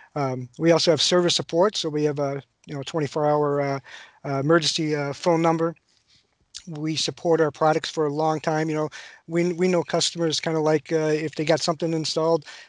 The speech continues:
uh, they like keeping it going as long as they can. So we try to support our products for as long as we possibly can. Uh, we're also able to offer things like startup commissioning, uh, to help customers out in that way. Uh,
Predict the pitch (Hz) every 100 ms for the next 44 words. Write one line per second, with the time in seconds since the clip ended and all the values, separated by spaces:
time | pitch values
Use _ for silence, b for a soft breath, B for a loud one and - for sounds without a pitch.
0 | B 156 151 151 151 156 160 151 - 190
1 | - 165 156 175 170 165 165 175 175 165
2 | 165 190 165 147 160 151 156 156 - -
3 | 160 156 - 151 151 - 180 165 - 147
4 | - 202 170 127 - B B _ 165 139
5 | 147 139 139 131 139 117 113 _ 135 123
6 | - 127 - - 123 B B B B _
7 | 151 147 151 143 160 151 151 151 156 -
8 | 147 156 156 147 139 - 151 151 151 160
9 | 165 - 196 196 B B B B B -
10 | 131 127 123 127 - _ - 135 156 170
11 | 151 160 151 151 143 156 190 202 214 214
12 | B B B B 156 151 147 143 143